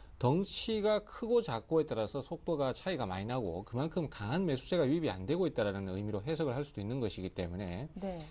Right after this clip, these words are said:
Speaker 1: 어, 동부 로봇으로 가야 되지 않느냐 이런 시각도 있습니다만은 기본적으로 우리가 테마 종목군을 할 때도 그 기업의 어떤 기본적인 가치라든지 아니면 실적적인 부분이라든지 이런 것들이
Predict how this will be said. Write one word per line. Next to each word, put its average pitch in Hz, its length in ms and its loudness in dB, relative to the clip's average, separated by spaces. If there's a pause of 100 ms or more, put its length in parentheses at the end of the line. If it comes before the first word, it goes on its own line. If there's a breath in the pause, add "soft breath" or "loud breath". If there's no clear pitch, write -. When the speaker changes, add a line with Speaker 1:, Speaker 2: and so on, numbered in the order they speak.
(220 loud breath)
Speaker 1:
어, 104 260 0
동부 175 300 2
로봇으로 160 580 4
가야 139 280 0
되지 131 240 0
않느냐 113 380 0
이런 120 180 2
시각도 151 360 -2
있습니다만은 101 840 -2 (440 loud breath)
기본적으로 190 500 4
우리가 156 160 2
테마 214 420 -2
종목군을 151 600 0
할 190 80 -4
때도 95 680 0 (500 soft breath)
그 92 340 -2
기업의 196 360 4
어떤 135 640 -2 (140)
기본적인 165 600 0
가치라든지 110 880 -2
아니면 113 340 -2
실적적인 147 760 0
부분이라든지 95 520 -4
이런 175 200 0
것들이 160 420 0